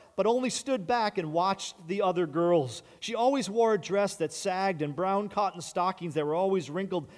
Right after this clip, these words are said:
She was waiting. I did not understand that she was waiting, but she was. And then one day, as her classmates were joining hands to play some sort of game,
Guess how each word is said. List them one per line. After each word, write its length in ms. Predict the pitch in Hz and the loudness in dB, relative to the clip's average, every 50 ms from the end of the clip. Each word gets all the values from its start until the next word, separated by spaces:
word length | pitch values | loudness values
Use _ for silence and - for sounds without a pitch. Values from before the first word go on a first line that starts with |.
| - | -16
She 200 | - - - 180 | -14 -10 -10 -8
was 180 | 170 160 147 131 | -6 -6 -8 -6
waiting. 460 | 127 135 147 147 156 143 135 110 95 - - _ _ _ _ _ _ _ _ _ _ _ _ _ _ _ _ _ _ _ _ _ _ _ _ _ _ _ | -4 -2 0 0 0 0 -2 -6 -8 -12 -20 _ _ _ _ _ _ _ _ _ _ _ _ _ _ _ _ _ _ _ _ _ _ _ _ _ _ _
I 80 | - 175 | -10 -6
did 160 | 180 233 233 | -4 -4 -2
not 120 | 220 240 240 | -2 -2 -2
understand 680 | 233 233 233 208 - - - 214 214 214 220 202 175 | 0 -2 -2 -2 -4 -4 -4 -2 0 0 0 0 -2
that 100 | 165 - | -2 -4
she 160 | - 170 170 | -4 -4 -4
was 160 | 156 151 127 | -4 -4 -4
waiting, 460 | 135 143 151 147 147 147 143 135 123 - - - _ _ - | -2 0 0 0 0 0 -2 -4 -6 -10 -16 -20 _ _ -10
but 140 | 190 185 | -8 -8
she 160 | - - 180 165 | -6 -6 -6 -4
was. 580 | 160 170 185 190 185 160 127 110 - - - - - - - | 0 2 4 4 2 2 -2 -6 -10 -12 -12 -16 -20 -14 -10
And 120 | 175 185 180 | -6 0 2
then 220 | 233 226 208 202 | 2 2 4 4
one 260 | 220 247 262 262 262 | 2 2 2 0 0
day, 300 | 226 247 233 220 196 190 | 0 2 2 4 4 4
as 140 | 196 190 139 | 4 4 4
her 100 | 196 190 | 2 0
classmates 800 | - - 214 214 214 214 202 - 185 185 185 190 185 147 - - | 0 0 2 2 2 2 2 -2 -2 -2 0 0 -2 -2 -6 -4
were 120 | 160 156 | -4 -4
joining 520 | 151 127 - 202 214 226 240 233 240 240 226 | -4 -2 0 0 2 2 2 0 0 0 0
hands 460 | 185 190 190 180 175 170 170 165 - | 0 0 0 0 0 0 -2 -2 -2
to 100 | 185 180 | -4 -4
play 240 | - - 196 202 208 | -2 0 0 0 0
some 200 | 202 - 190 180 | 0 -2 -4 -4
sort 300 | - - 208 185 180 180 | -2 -2 0 0 0 0
of 140 | 160 135 127 | -2 -2 -4
game, 400 | 190 180 165 147 139 143 143 | -2 -2 0 -2 -2 -4 -6